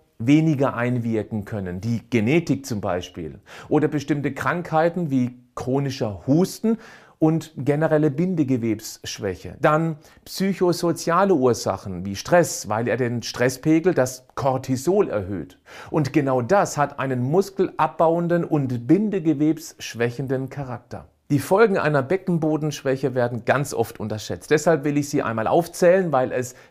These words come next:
Betroffene oder auch Risikopatienten motivieren soll, mit zunächst erst einmal ganz kleinen Schritten ins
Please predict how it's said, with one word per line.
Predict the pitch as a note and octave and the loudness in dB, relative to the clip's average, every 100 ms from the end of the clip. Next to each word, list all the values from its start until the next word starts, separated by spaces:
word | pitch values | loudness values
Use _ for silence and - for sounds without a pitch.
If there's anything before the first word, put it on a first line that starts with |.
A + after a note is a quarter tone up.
| _ | _
Betroffene | A2+ - - G3+ G3+ G3+ G#3 | -12 -4 0 2 2 0 2
oder | C#3 C3+ F#2+ | 2 4 4
auch | A#2+ A#2 - - _ - | 2 0 -10 -20 _ -2
Risikopatienten | D3 G#3+ - B2+ - A#2+ C3 - D3 D3+ - - E3+ E3+ E3+ F3+ | 2 2 0 -4 0 0 0 -8 -10 -10 -6 -2 -2 0 0 2
motivieren | E3+ E3+ - E3+ C3+ F3+ A3 G#3 | 2 2 2 0 0 2 2 2
soll, | F3 F#3 G3+ - - | 4 4 2 -4 -4
mit | E3+ - | -2 -2
zunächst | F3 D#3+ E3 - | 0 0 -2 -2
erst | D3+ D3+ | -2 0
einmal | D#3 D3 D3 D3 C#3+ _ | -2 2 2 0 -2 _
ganz | F#3+ G3 C4+ - - - | 0 2 -2 -6 -14 -14
kleinen | - F3 E3+ F3+ F#3+ F3 | -4 0 2 2 0 -2
Schritten | - - E3 E3 E3+ | -8 -4 -4 -2 -6
ins | - D#3+ - | -4 -6 -6